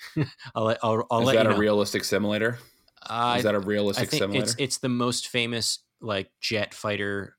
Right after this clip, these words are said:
Speaker 1: uh, like, progr-, um, video game a-, available. So I'd imagine it's pretty realistic.
Speaker 2: Is it more realistic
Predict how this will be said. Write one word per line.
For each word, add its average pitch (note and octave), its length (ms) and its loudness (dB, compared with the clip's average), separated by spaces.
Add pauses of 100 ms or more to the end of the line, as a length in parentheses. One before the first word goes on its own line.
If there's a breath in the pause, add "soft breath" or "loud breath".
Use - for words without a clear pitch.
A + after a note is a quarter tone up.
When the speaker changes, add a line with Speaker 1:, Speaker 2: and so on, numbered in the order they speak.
(320)
Speaker 1:
uh, F#2 400 -4
like, F#2+ 180 -8 (140)
progr-, G#2 360 -4
um, F2+ 340 -10 (100)
video G2+ 340 -4
game F#2+ 380 -8 (1400)
a-, - 140 -10
available. F#2+ 600 -8 (200)
So F#2 280 -4
I'd F#2 180 -4
imagine F#2 400 -8
it's F#2 140 -10
pretty G2 260 -8
realistic. F#2 560 -6 (1800 soft breath)
Speaker 2:
Is G#2+ 180 0
it - 120 0
more B2+ 320 4
realistic A#2+ 720 4